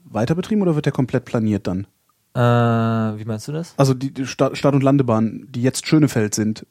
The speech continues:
Speaker 1: werden die weiterbetrieben dann eigentlich?
Speaker 2: Nein, die eine da.
Speaker 1: Die eine
Speaker 2: Also
Speaker 1: nur?
Speaker 2: es gibt ja diese eine Start- und Landebahn,
Speaker 1: Mhm.
Speaker 2: die ist ja Teil des neuen Flughafenkonzeptes
Speaker 1: Okay.
Speaker 2: auch. Also das ist ja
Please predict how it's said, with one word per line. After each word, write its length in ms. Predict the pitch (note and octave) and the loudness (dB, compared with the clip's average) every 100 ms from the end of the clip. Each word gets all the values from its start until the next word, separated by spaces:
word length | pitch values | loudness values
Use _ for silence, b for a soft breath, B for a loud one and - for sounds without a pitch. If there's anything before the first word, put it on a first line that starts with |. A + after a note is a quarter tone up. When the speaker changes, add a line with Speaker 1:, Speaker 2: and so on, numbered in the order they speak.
| - | -2
Speaker 1:
werden 160 | A#2+ | 0
die 100 | A2 | 2
weiterbetrieben 580 | G2 G#2 D3 F3+ F3+ F3+ | 0 -2 -4 -6 -6 -6
dann 120 | E3+ | -6
eigentlich? 100 | D#3+ C#3 | -2 2
Speaker 2:
Nein, 180 | C#3+ | 2
die 140 | C3+ C#3+ | 0 -2
eine 240 | B2+ C#3+ | 0 0
da. 260 | G2+ F#2+ F#2+ | -2 -2 0
Speaker 1:
Die 100 | D3 | 0
eine 180 | C3+ C3 | 4 4
Speaker 2:
Also 100 | A2 | 4
Speaker 1:
nur? 80 | G#2 | 0
Speaker 2:
es 120 | A#2 | -2
gibt 140 | C3+ C3+ | -4 -4
ja 60 | |
diese 240 | A#2+ A#2 A#2+ | -4 -2 -2
eine 300 | A#2+ B2+ - | -2 -4 -4
Start- 200 | - A2+ | -4 -4
und 60 | A2 | -4
Landebahn, 340 | C#3 C#3+ E3 | 0 4 4
Speaker 1:
Mhm. 40 | B2 | 2
Speaker 2:
die 120 | C#3 | -2
ist 140 | D3 | -2
ja 60 | B2 | -4
Teil 240 | - A#2 | 0 -2
des 140 | A#2 A2+ | -2 -4
neuen 160 | A2+ | -6
Flughafenkonzeptes 840 | G#2+ A2 G2 - A#2+ F2+ E2+ - - | -6 -6 -2 0 0 -2 -8 -12 -14
Speaker 1:
Okay. 80 | - | -14
Speaker 2:
auch. 160 | - - | -12 -6
Also 120 | G#2 | -2
das 160 | A#2+ C3+ | -2 -2
ist 180 | B2+ | 0
ja 280 | C3+ B2+ A#2+ | 4 6 4